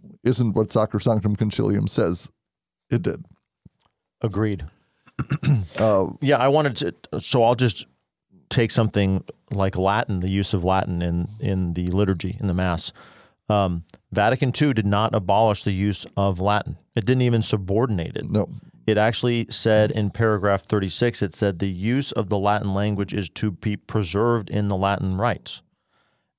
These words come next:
Speaker 2: And it, then a few paragraphs later, it noted, "A suitable place may," I'm adding that emphasis,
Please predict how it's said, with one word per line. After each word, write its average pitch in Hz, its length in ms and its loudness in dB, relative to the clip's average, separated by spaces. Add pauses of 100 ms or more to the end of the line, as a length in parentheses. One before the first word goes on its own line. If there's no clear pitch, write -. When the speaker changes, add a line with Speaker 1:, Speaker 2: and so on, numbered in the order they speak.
Speaker 2:
And 104 260 0
it, 101 280 -6 (300)
then 104 280 0
a 95 80 -2
few 104 280 -6
paragraphs 98 500 -2
later, 117 420 2
it - 180 -8
noted, 104 460 0
"A 98 80 -4
suitable 123 500 0
place 107 460 0 (440)
may," 110 680 0 (1400)
I'm 92 240 -6 (160)
adding 95 240 0
that 87 160 -2
emphasis, 90 460 -6